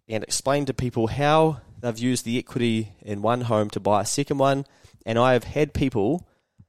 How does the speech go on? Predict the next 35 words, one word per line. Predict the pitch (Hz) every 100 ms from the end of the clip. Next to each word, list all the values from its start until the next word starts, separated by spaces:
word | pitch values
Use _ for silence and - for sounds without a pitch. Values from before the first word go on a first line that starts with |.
| _ _ _ _ _ _ _ _ _ _ _
year, | 107 120 143
a | 113
year | 107 123 143 117
on | 120
now | 107 98 113 - - -
email | 117 123 113
me | 104
saying | 101 - 110 107
that | 80
that's | 104 92
exactly | 107 120 -
what | 113 -
they | 101
did. | 98 165 185 - _ _ _ -
They | 104
had | 107 101
no | 107 127
idea | 120 117
that | 98
that | 90
was | 69 -
possible, | 131 135 135 135 131 120 - _ _
and | 101
they've | 95 92
invested | 98 139 - 117
in | 107
a |
rental | 107 117 113
property | - 110 104 98 110 _ _
for | - 113 104
their | 95
children, | - 127 135 127 120 117 _ _ -
which | 104 -
is | 98
just | - 104 -